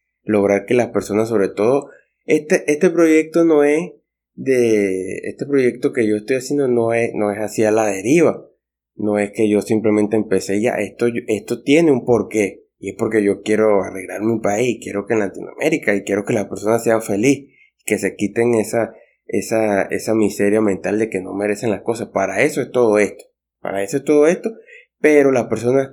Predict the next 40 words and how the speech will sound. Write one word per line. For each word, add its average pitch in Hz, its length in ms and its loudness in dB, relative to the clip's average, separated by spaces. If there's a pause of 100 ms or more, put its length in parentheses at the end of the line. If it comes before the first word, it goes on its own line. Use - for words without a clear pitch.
tienen 143 360 4
que 135 160 -2
querer 135 440 2
y - 180 -10
tienen 147 380 2
que 98 80 0
dejarse 95 340 -2
ayudar 101 400 2
también, - 420 -6
porque 98 240 -8
no, 95 300 -10 (260)
yo 95 200 -8
no 98 100 -4
voy 101 140 2
a 95 60 0
estar 95 220 -6
tras 98 220 -4
de 95 140 -10
ellas, 113 260 -2
yo, 101 120 -4 (100)
yo 117 100 -2
no 160 160 2
puedo 117 160 2
hacer 110 180 -4
la 113 120 4
voluntad 104 500 2
por 98 160 -10
ti, 127 300 -6 (120)
eso 147 120 0
no 127 80 6
lo 107 160 2
puedo 95 160 0
hacer 92 160 -8
yo, 98 160 -4
eso - 640 -16
tiene 143 200 0
que 143 120 0
salir 107 340 -2
de 104 140 -2
ti. - 340 -8